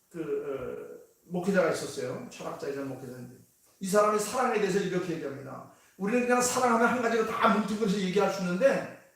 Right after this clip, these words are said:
이 철학적으로 말하면 사랑의 종류가 여러 가지예요. 남녀 간의 사랑, 친구 간의 사랑, 어? 또,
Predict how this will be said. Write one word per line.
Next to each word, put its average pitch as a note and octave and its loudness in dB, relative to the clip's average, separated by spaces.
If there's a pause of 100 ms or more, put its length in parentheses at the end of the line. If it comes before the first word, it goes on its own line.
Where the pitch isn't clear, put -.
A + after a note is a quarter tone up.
(280)
이 G3+ -8
철학적으로 A#3+ 6
말하면 F#3+ 4
사랑의 - -2
종류가 G3+ 2
여러 D#3+ 4
가지예요. D3+ 2 (480)
남녀 F3+ 2
간의 E3+ 2
사랑, E3+ 0
친구 F#3 -6
간의 E3 2
사랑, E3+ -2 (380)
어? G#3+ -6
또, E3+ 4